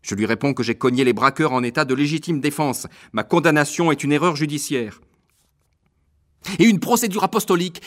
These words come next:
n'est pas un blanchiment », glapit l'évêque. « En aucun cas, vous m'entendez, je ne soutiendrai auprès du Vatican la candidature de cet énergumène au rang de messie transgénique. »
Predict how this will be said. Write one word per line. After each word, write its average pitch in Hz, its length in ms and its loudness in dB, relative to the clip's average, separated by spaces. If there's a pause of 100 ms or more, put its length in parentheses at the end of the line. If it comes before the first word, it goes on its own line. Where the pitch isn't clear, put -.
n'est 190 80 2
pas 190 240 2
un 139 60 -2
blanchiment », 160 760 -8
glapit 101 260 -12
l'évêque. « 92 460 -12 (460)
En 104 200 -8
aucun 208 260 2
cas, - 240 -6 (200)
vous 113 100 -10
m'entendez, 135 440 -6 (180)
je 147 140 -2
ne 151 100 2
soutiendrai 165 760 -2
auprès 160 220 -2
du 127 100 -4
Vatican 190 460 -2 (180)
la 143 120 0
candidature 185 680 0
de 160 80 -2
cet 185 220 -2
énergumène 190 680 4
au 202 80 10
rang 190 200 4
de 175 100 4
messie 214 320 0
transgénique. » 190 640 0